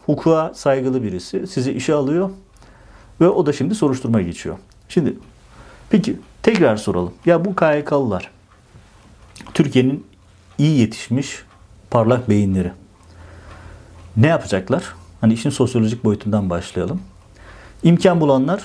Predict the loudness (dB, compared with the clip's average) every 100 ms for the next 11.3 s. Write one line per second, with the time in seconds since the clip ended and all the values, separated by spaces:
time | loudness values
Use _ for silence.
0 | -8 -4 -2 -2 0 0 0 -2 -4 -4
1 | -4 -6 -2 0 2 4 4 2 2 0
2 | -2 -8 -20 _ -4 -4 -4 -2 -2 0
3 | 2 2 0 -4 -8 -12 -14 -20 -6 2
4 | 4 4 4 2 -2 -2 0 -2 -2 -2
5 | -4 -2 -4 -6 -6 -2 -2 -2 -4 -8
6 | 0 0 0 -4 -4 -4 -4 -2 -2 0
7 | -4 -6 -8 -20 -20 -20 -14 -2 2 4
8 | 4 2 -2 0 0 2 0 -2 -2 -2
9 | -4 -18 _ -20 -20 -20 -20 0 2 4
10 | 2 2 0 0 0 0 0 -2 -6 -6
11 | -2 -2